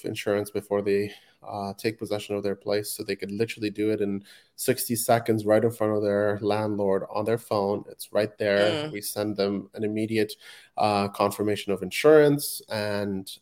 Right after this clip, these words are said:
Speaker 1: um, the policies, like I said, start at, uh, five bucks, and it comes with a hundred thousand dollars of personal liability insurance for all our policyholders. Um, so we don't confuse you with things. We wanna make sure that you're well protected.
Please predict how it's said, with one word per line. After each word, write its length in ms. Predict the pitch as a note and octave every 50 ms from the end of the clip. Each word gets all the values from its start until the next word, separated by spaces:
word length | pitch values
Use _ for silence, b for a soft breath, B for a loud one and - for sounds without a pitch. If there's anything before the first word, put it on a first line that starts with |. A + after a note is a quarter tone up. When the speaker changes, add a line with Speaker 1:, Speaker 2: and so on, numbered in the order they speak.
| _ -
Speaker 1:
um, 280 | G2 F#2 F#2 F#2 F#2
the 80 | - G2
policies, 480 | - - A2+ A2 G#2 G#2 - G#2+ G2+
like 160 | - F#2+ F#2 -
I 40 |
said, 220 | G#2 - G2 F#2+ G2+
start 260 | - - - F#2 F#2+
at, 120 | F#2 F#2+ - _ _ - -
uh, 300 | - - - - - - - _
five 220 | - - - - A#2+
bucks, 320 | B2 B2+ C#3 C#3 - -
and 260 | - - A#2 A#2+ A#2+
it 80 | A#2 -
comes 240 | - A2+ A2 G#2+ G#2
with 120 | G2 -
a 40 | -
hundred 400 | - - - C3+ C3+ C3+ C3+ -
thousand 360 | - A2+ A#2 A2+ A#2+ A2+ A2
dollars 420 | G#2 G#2 G#2+ A2 A2+ A2 G#2+ -
of 180 | G2 G2+ G2 - B B B B B B _
personal 340 | - C3+ A#2+ - A#2+ A2 G#2+
liability 520 | G#2+ G2 F#2+ F2+ F#2 A2 A2+ A#2+ B2+ B2
insurance 420 | A#2+ A#2 A#2 - A2+ A#2 A#2 A2+
for 200 | A#2 - - -
all 260 | - - A2 A2+ A#2 B2+
our 80 | B2 A#2
policyholders. 880 | A#2+ - A#2 A#2+ B2 A#2+ - - C3+ A#2+ C3 A#2+ B2+ C3 C3+ C#3 C#3 C#3 B B B B B B B B -
Um, 460 | A2 G#2 G2+ G2 G2 F#2+ F#2+ F2 - -
so 340 | - - - A2 G#2 G2+ G2
we 200 | G2 F#2+ G#2+ A2
don't 340 | A2+ A#2 A#2 A2 G2+ - - _ _ _ _
confuse 460 | - A#2+ A2 - - B2 B2 A#2+ B2
you 120 | B2 B2
with 180 | A#2+ A#2+ A#2 -
things. 280 | A#2+ A2+ A#2 A#2 A2 A#2
We 80 | G#2
wanna 220 | G#2 G#2 G#2 G#2 G2+
make 160 | G#2+ G#2 G2+
sure 160 | - - G#2
that 100 | G2+ F#2
you're 140 | - F#2+ F#2+
well 180 | F#2+ F#2 F#2
protected. 680 | - - - - - C#3 D3 C#3+ - - C3+ C3 -